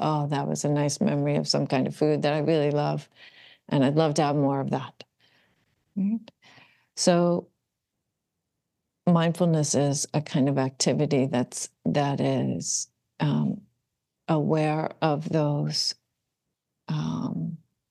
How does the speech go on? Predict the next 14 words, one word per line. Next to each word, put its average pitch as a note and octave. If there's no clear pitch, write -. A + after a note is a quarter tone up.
types -
of D#3
responses E3+
that D#3+
are D3
happening, D#3
but -
also A#3+
aware G3+
more F3+
fundamentally, E3
ideally, D#3+
of E3+
the, D#3+